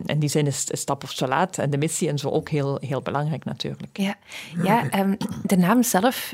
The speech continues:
Speaker 2: Communauté de Béatitude, de gemeenschap van de zaligsprekingen. Van waar die naam?
Speaker 1: Ja, die is, eh, dus de oorspronkelijke naam van de gemeenschap was, ehm, Lion de Juda et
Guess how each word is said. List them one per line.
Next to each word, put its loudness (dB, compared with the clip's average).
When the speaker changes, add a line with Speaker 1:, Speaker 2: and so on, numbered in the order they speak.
Speaker 2:
Communauté 4
de 4
Béatitude, 2
de 2
gemeenschap 4
van 0
de 4
zaligsprekingen. 0
Van 4
waar 4
die 4
naam? 2
Speaker 1:
Ja, 8
die 8
is, 4
eh, 6
dus 6
de 2
oorspronkelijke 6
naam 8
van 4
de 4
gemeenschap 4
was, 2
ehm, 0
Lion 4
de 0
Juda 4
et 0